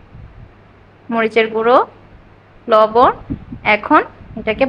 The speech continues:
ভালোভাবে মিক্সড করে নেব। চলুন মিক্সড করে নিয়ে আবার আসছি। এই তো, এটা কিন্তু মিক্সড করে নিয়েছি, হয়ে গেছে। এখন এর মধ্যে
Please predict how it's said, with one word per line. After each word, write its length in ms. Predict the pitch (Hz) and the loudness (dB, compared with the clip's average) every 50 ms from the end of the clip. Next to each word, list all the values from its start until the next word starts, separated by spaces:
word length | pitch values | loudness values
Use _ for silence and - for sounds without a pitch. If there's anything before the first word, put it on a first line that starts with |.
| 254 254 | 0 0
ভালোভাবে 420 | 226 208 208 208 214 220 214 226 233 226 | 0 0 0 0 -2 -2 -4 -2 -4 -4
মিক্সড 220 | 226 220 - - - - | -6 -6 -10 -10 -2 -2
করে 120 | 226 220 226 | 0 0 0
নেব। 120 | 226 226 247 - - - - - | -2 -2 -2 -4 -4 -6 -8 -4
চলুন 240 | 240 214 226 294 427 381 269 | -4 -2 -2 -2 -2 -2 -2
মিক্সড 220 | 233 214 - - - - | -4 -4 -8 -10 -6 -2
করে 140 | 226 214 208 208 | -2 -2 -2 -2
নিয়ে 140 | 214 233 294 494 - - - 214 | -4 -4 -6 -6 -4 0 0 2
আবার 180 | 202 196 185 175 - | 2 2 2 0 -2
আসছি। 240 | - - - - - _ _ _ - - - - - - - - - 240 | -6 -10 -20 -20 -20 _ _ _ -20 -20 -20 -20 -20 -20 -18 -8 -2 -2
এই 80 | 247 247 254 - | -2 0 0 2
তো, 60 | 349 370 - 220 | 2 2 2 0
এটা 120 | 226 233 220 | -2 -4 -4
কিন্তু 160 | 233 233 - 240 220 220 | -6 -6 -6 -6 -6 -6
মিক্সড 220 | 220 214 - - - | -8 -8 -10 -8 -2
করে 160 | - 233 233 233 233 | -2 0 0 0 -4
নিয়েছি, 280 | 226 233 233 220 - - 339 285 | -6 -8 -8 -8 -6 -4 -2 0
হয়ে 140 | 240 208 202 208 | 2 0 2 0
গেছে। 180 | 214 214 - 285 - - | -2 -4 -4 -4 -2 -4
এখন 160 | - - 240 226 - - - | -4 -4 -6 -8 -6 -6 -6
এর 80 | 269 226 233 | -4 -4 -4
মধ্যে 240 | 233 226 - 285 | -6 -4 -2 0